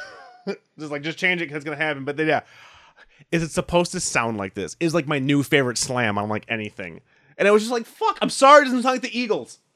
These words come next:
I'm sorry that we're not listening to Don Henley and the Eagles." I'm not even sure if it's, I'm pretty sure it's the Eagles.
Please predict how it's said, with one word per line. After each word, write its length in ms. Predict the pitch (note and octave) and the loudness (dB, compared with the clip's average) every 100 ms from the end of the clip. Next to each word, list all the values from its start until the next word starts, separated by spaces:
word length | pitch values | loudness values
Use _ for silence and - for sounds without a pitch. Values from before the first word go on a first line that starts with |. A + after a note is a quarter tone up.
| _ _ _ | _ _ _
I'm 140 | B2+ A2 | -14 -12
sorry 760 | - - D3 A3+ B3+ C4+ C4 | -12 0 6 8 8 4 2
that 180 | A3+ F#3 | 2 2
we're 120 | D#3 | 0
not 340 | A#2 C3+ F#3+ G#3 | -2 4 4 4
listening 280 | G3+ G#3+ F3+ | 2 -2 -4
to 80 | |
Don 360 | B2+ A#2 D3+ F#3 | -2 2 2 2
Henley 340 | F3+ F#3 F3+ | 0 -2 -2
and 100 | F3+ | -4
the 120 | F3+ D3 | -4 -4
Eagles." 360 | A#2 F#2+ - - | -4 -8 -14 -8
I'm 80 | B2 | -2
not 80 | |
even 100 | C3 | -2
sure 120 | A2+ A#2 | -2 -6
if 100 | A2 | -8
it's, 160 | G2+ - | -12 -12
I'm 80 | |
pretty 200 | B2+ B2+ | -10 -12
sure 140 | G#2+ F#2 | -10 -10
it's 140 | F#2 | -12
the 100 | - | -14
Eagles. 380 | D#2+ D2 A1+ - | -16 -16 -20 -20